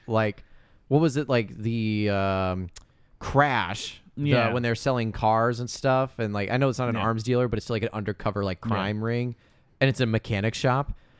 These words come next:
Speaker 1: Um,
Speaker 2: I feel like it's an inherently kind of easy place to hide things like that and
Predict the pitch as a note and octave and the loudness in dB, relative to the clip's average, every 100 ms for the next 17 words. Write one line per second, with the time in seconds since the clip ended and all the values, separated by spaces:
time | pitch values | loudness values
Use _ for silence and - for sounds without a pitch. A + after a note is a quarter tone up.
0 | - _ - B2 A#2+ A2 G#2+ G2+ - F#3+ | -20 _ 0 2 4 2 0 -6 -8 -6
1 | - D#4+ E4+ C#4 A3 F3 D#3+ D#3+ D#3 - | -4 -2 -4 -2 0 0 0 -2 -4 -2
2 | C#3+ B2+ - A#2+ A2+ A#2 - A#2+ A#2 - | -2 -2 -4 -4 -4 -6 -4 -4 -4 -6
3 | A2+ - - G2 F#2+ A2 A#2 C#3+ D#3 D3 | -8 -8 -6 -4 -4 -6 -8 -6 -4 -4
4 | D#3+ - F#3+ G3+ A3 - A2+ G2+ | -8 -8 -6 -6 -8 -6 -6 -4